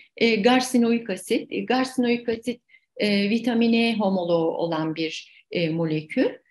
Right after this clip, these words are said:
E, diğeri de bunu biz önerdik çalışmayı. Diğeri de yedi okso D H A, e, molekülü. Bunu da, e,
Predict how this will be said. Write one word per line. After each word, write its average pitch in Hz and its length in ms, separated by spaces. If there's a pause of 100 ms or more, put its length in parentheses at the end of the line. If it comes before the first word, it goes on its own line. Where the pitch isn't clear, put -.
(160)
E, 214 320
diğeri 302 480
de 254 180
bunu 285 240
biz 285 300
önerdik 143 560
çalışmayı. 165 680 (280)
Diğeri 349 340
de 320 60
yedi 262 360
okso 247 720
D 233 200
H 214 220
A, 202 320 (280)
e, 170 360
molekülü. 165 680
Bunu 262 240
da, 226 220 (360)
e, 202 100